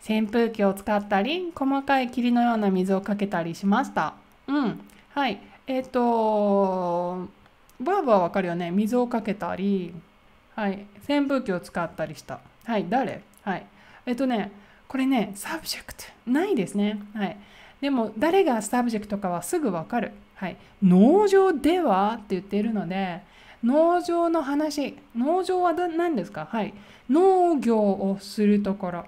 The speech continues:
それから動物を育てて、はい。えっと、農業だけじゃないね。あの、なんて言うんだっけ？忘れたな。牛肉を作ったり、鶏肉を作ったりする、家畜をするところを農場と言います。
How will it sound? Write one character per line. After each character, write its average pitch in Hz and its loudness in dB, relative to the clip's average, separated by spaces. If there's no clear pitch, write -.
そ 262 -2
れ 262 0
か 247 -4
ら 226 -2
動 214 2
物 240 -4
を 233 -2
育 226 -4
て 220 -6
て、 214 -2
は 214 -4
い。 - -6
え 240 -6
っ - -6
と、 220 -2
農 381 0
業 202 0
だ 190 -4
け 214 -10
じ 196 -4
ゃ 190 -2
な 185 -4
い 185 -4
ね。 214 -2
あ 220 -4
の、 196 0
な 269 -8
ん 339 -12
て - -20
言 190 -10
う - -14
ん - -20
だ - -20
っ - -20
け？ - -20
忘 196 -10
れ 214 -6
た 226 -6
な。 202 -2
牛 214 4
肉 208 4
を 202 2
作 202 -6
っ 196 0
た 196 -8
り、 185 -10
鶏 220 -2
肉 208 -2
を 185 -2
作 - -6
っ - -10
た 160 -10
り 156 -12
す - -16
る、 - -16
家 202 -2
畜 233 -4
を 208 -2
す 208 -4
る 196 0
と 196 -6
こ 190 -6
ろ 185 -2
を 302 2
農 285 2
場 254 4
と 220 -4
言 190 -2
い 175 -6
ま 165 -6
す。 - -20